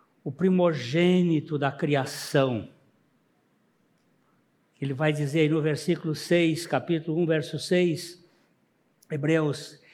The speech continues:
"E novamente, ao introduzir o primogênito do mundo", diz: "Todos os anjos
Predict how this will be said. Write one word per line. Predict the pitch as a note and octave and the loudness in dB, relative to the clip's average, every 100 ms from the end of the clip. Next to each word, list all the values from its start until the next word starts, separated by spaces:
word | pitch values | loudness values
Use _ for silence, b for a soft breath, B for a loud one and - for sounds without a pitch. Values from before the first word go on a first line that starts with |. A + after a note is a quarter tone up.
| b | b
"E | D#3 | -2
novamente, | E3+ D#3+ E3+ E3 F#3+ F#3 F#3 | 0 0 0 0 0 2 0
ao | E3+ | 0
introduzir | E3+ - F#3+ E3+ D#3+ C#3+ A3+ | -2 0 0 0 -2 0 0
o | G3+ | 0
primogênito | - A#3+ G3+ F3+ C3+ B2+ A#3 C4+ C4 C4 A3 | 0 0 2 0 -2 2 6 6 4 2 0
do | B3 | 2
mundo", | A3+ A3 A#3 G#3+ F#3 D#3+ B2+ A2 - - _ _ _ _ _ C3+ | 2 2 4 4 4 2 2 2 0 -14 _ _ _ _ _ -8
diz: | C#3 D#3+ B2 - - - _ | -2 -2 -4 -10 -16 -20 _
"Todos | A3 G3+ F3+ F3+ | 0 0 -2 -4
os | C#3 D3+ | -4 -2
anjos | D3 D3+ A#2+ C3 A#2 - | 0 -2 -4 -8 -8 -16